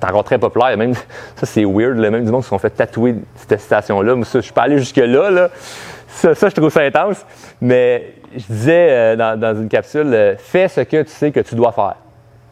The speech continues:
C'est weird de se faire tatouer ça, hein ? <laughs> Fais ce que tu sais que tu dois faire. C'est comme, cherche pas, tu sais déjà ce que tu dois faire, là. T'as déjà l'idée. Pendant que je parle, là, il y a souvent des choses qui vous ont popé en tête de, «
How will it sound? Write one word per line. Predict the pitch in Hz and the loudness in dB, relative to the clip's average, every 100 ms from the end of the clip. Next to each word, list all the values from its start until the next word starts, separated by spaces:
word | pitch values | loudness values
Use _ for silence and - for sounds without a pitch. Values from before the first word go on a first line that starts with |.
| _ _ - - | _ _ -20 -4
C'est | 107 | 2
weird | 135 127 | 2 0
de | |
se | 107 | -2
faire | 107 | 0
tatouer | 107 113 104 | 0 0 0
ça, | 135 110 | 2 0
hein ? | |
<laughs> | - - 208 - 220 - - 294 - - - - 330 240 | 0 -2 -4 -2 -2 -2 -4 -4 -4 -6 -8 -18 -14 -14
Fais | - - 196 - 226 | -16 -4 -2 -2 -6
ce | - 190 | -6 -2
que | 175 151 165 | -2 0 -2
tu | 170 | -2
sais | - 160 160 | -6 -4 -2
que | 147 | -2
tu | 113 135 | -4 0
dois | 127 | 0
faire. | 110 110 95 - | 2 0 -2 -6
C'est | 113 | -4
comme, | 120 113 - - - _ | -4 -4 -10 -20 -20 _
cherche | - 196 - - | -6 -4 -4 -2
pas, | 262 277 208 123 - | 0 0 -4 -14 -6
tu | 156 | -2
sais | - 247 | 0 2
déjà | 262 262 294 160 | 2 2 0 -2
ce | |
que | - | -4
tu | - 139 | -2 0
dois | 147 | 0
faire, | 185 180 117 | 0 -2 -2
là. | 104 | -2
T'as | - | -2
déjà | 170 214 254 | 0 2 2
l'idée. | 214 - - | 0 -4 -6
Pendant | - 165 254 | -4 -2 0
que | 226 | 0
je | - | 0
parle, | - 190 214 | -2 -2 -2
là, | 202 | 0
il | |
y | 147 | -2
a | |
souvent | - 196 | -2 0
des | 185 | 0
choses | 147 185 185 | 0 -2 -2
qui | 139 | -2
vous | 135 | -2
ont | |
popé | 127 147 175 | 0 -2 -2
en | 139 | -2
tête | 165 160 123 | -2 -4 0
de, « | 131 | -2